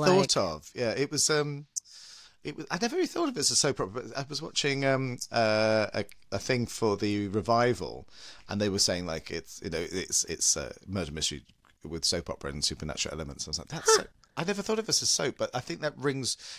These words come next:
Speaker 1: in the best
Speaker 2: But it
Speaker 1: possible way.
Speaker 2: absolutely is.
Speaker 1: Yeah.
Speaker 2: Yeah.
Speaker 1: It,
Speaker 2: 'Cause we
Speaker 1: uh,
Speaker 2: learn everyone's backstory and all their
Speaker 1: Yes.
Speaker 2: bizarre,
Speaker 1: Yeah.
Speaker 2: yeah, which is what a soap opera is.
Speaker 1: Mm.
Speaker 2: Here's a character, here's their story,
Speaker 1: Yeah.
Speaker 2: this is how they fit in. Here's a character,
Speaker 1: Mm.
Speaker 2: here's the story, here's how they interact with this.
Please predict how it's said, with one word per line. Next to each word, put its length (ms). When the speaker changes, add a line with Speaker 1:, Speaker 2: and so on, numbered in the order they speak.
Speaker 1:
in 160
the 80
best 380
Speaker 2:
But 220
it 80
Speaker 1:
possible 0
way. 80
Speaker 2:
absolutely 560
is. 420
Speaker 1:
Yeah. 300
Speaker 2:
Yeah. 280
Speaker 1:
It, 280
Speaker 2:
'Cause 180
we 140
Speaker 1:
uh, 60
Speaker 2:
learn 260
everyone's 400
backstory 840
and 80
all 180
their 120
Speaker 1:
Yes. 100
Speaker 2:
bizarre, 800
Speaker 1:
Yeah. 100
Speaker 2:
yeah, 420
which 200
is 100
what 140
a 40
soap 280
opera 260
is. 220
Speaker 1:
Mm. 240
Speaker 2:
Here's 320
a 60
character, 480
here's 480
their 260
story, 600
Speaker 1:
Yeah. 160
Speaker 2:
this 180
is 120
how 120
they 140
fit 220
in. 220
Here's 300
a 60
character, 460
Speaker 1:
Mm. 20
Speaker 2:
here's 240
the 100
story, 500
here's 240
how 100
they 160
interact 400
with 80
this. 180